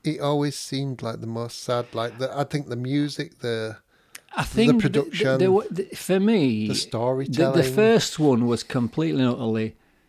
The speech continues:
Speaker 2: Um, it, w-, it was by far the, the first one was the one I'll always remember because having watched it the first time,
Speaker 1: Yeah.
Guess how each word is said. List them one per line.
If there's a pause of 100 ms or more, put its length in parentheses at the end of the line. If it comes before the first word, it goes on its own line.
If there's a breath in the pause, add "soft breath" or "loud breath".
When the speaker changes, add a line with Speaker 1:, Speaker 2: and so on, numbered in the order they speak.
(360)
Speaker 2:
Um, (360)
it,
w-,
it
was
by
far
the,
the
first
one (640)
was
the
one
I'll
always
remember
because
having
watched
it
the
first
time,
Speaker 1:
Yeah.